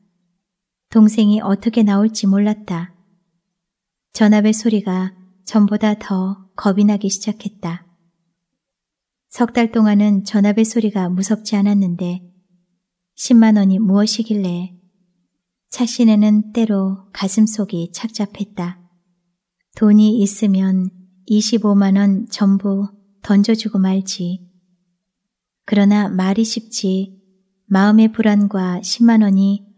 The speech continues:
아까운 현실은 다른 것이었다. 동생한테서는 전화가 없었다.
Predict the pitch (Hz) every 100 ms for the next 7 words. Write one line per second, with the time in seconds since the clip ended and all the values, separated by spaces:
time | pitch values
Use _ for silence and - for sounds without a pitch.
0 | _ _ 190 190 226 220 233 240 233 208
1 | 190 185 180 180 202 196 202 202 - 196
2 | - 175 180 _ _ _ _ _ _ _
3 | _ _ _ _ _ _ _ _ _ _
4 | 214 214 247 226 226 233 226 208 214 202
5 | 202 220 214 220 190 185 - 220 220 180
6 | 175